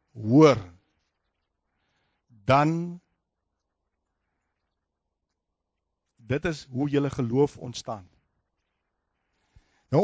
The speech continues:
ons kan ons geloof versterk deur vir ons dieselfde woord wat ons hier wil aanneem uit die woord van God uit te herhaal, totdat dit in ons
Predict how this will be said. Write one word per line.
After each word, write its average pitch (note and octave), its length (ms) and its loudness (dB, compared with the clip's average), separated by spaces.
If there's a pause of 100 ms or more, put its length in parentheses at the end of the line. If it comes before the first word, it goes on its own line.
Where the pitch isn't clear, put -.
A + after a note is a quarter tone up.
ons A3 100 8
kan A3 160 -2
ons G3 140 -4 (160)
geloof E3 460 2
versterk F3 580 -2 (160)
deur D3 240 0
vir D#3 300 -10
ons C#3+ 260 -8
dieselfde E3+ 600 -2 (120)
woord C3+ 300 0 (100)
wat - 140 -8
ons D3+ 340 -6
hier C#3 280 -4 (120)
wil E3 220 6 (100)
aanneem B2+ 400 -4 (800)
uit A2+ 80 -8
die A2 80 -6
woord B2 180 -4
van B2+ 160 -8
God A2 240 -6
uit - 80 -18 (400)
te C3 140 -6
herhaal, A#2 480 -6 (880)
totdat F3+ 380 -4
dit - 720 -12
in D#3 80 0
ons C#3 300 -4